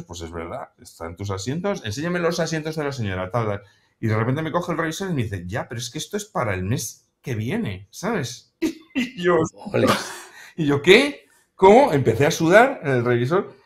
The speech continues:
Speaker 1: Me dice, "Bueno, pues nada, eh, eh, hay que ir a cambiar los billetes. No os preocupéis, que os los cambiamos y tal. Vente conmigo". Entonces dejo a los niños, a Sonia, <laughs> metidos en el tren en China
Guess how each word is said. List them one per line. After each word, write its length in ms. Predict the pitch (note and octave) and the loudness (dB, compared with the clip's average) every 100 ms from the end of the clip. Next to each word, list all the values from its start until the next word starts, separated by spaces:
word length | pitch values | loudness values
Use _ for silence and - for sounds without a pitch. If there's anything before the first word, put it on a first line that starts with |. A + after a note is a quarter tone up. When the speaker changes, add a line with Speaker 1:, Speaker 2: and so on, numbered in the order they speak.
| _ | _
Speaker 1:
Me 100 | C3 B2 | 0 2
dice, 140 | B2+ | 4
"Bueno, 460 | G#2+ C#3 D#3+ G#2 - | 4 4 4 2 0
pues 180 | A2+ G#2+ | 0 2
nada, 380 | C3+ B2 G2 - | 2 0 -4 -4
eh, 220 | A#2 A#2+ A#2 | 0 0 2
eh, 400 | A2 G#2 G2+ G#2 | 2 4 2 4
hay 200 | B2 C3+ | 4 4
que 60 | C#3 | 2
ir 100 | C3+ | 0
a 80 | C3+ | 0
cambiar 340 | A#2 A2+ B2 | 0 0 0
los 140 | B2+ | 0
billetes. 360 | A2 G#2+ B2 A2+ | 0 2 2 2
No 80 | A2 | -2
os 80 | A2 | -2
preocupéis, 560 | B2+ B2+ A#2+ E3 F3 | -2 -2 2 2 2
que 80 | B2+ | -2
os 80 | G#2 | -2
los 160 | G2 | -4
cambiamos 420 | - F#2+ B2 D#3+ D3+ | -4 -2 -2 -2 -2
y 80 | |
tal. 220 | C3 A#2+ A#2 | 0 0 2
Vente 240 | A#2+ A#2+ | -2 -2
conmigo". 420 | A#2+ A#2 C#3+ D3+ | -4 -6 -6 -6
Entonces 240 | G#2 G#2+ G2 | -4 -2 -2
dejo 220 | A#2+ G#2+ | -2 -4
a 60 | |
los 220 | F#2 F#2 G2+ | -4 -6 -6
niños, 480 | B2 A2 E2+ - _ _ _ _ | -6 -6 -8 -14 _ _ _ _
a 160 | A2 G#2+ | -6 -4
Sonia, 560 | - C3 C3 A2 G#2 - - | 0 2 2 0 -4 -10 -20
<laughs> 160 | - | -16
metidos 640 | - C#3 C#3 - C4 A3+ A#3 | -4 -2 0 4 6 8 6
en 140 | F3+ | 4
el 120 | D3+ C3+ | 2 0
tren 220 | B3+ B3 | 0 2
en 160 | D#3+ | 0
China 340 | C3 F3 A3+ | -2 -2 -2